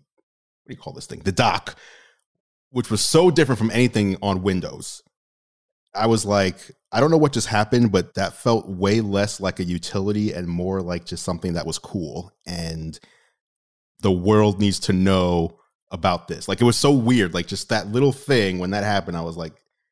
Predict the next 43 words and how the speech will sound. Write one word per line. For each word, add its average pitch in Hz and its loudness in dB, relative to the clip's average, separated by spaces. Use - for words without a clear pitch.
"Technology 120 -2
can 110 -2
be 98 -2
way 98 2
more 95 0
than 85 -4
just - -8
a 180 -6
tool, 135 0
and 92 -2
I 101 -2
need 101 -2
to 98 -6
tell 95 0
the 87 0
world 80 -2
about 76 -6
this." - -10
So 92 -2
very 123 2
interesting 90 -2
how 82 -2
the 90 -14
same 98 -6
product 87 -10
got 80 -8
us 71 -16
both 76 -12
into, 76 -14
into 156 -12
what 156 -12
we 147 -16
do. 147 -18
So, 151 4
okay, 135 0
so 104 0
n-, 107 0
these 143 4
days 135 6
you 113 8
make 110 4
videos 104 4
on 95 2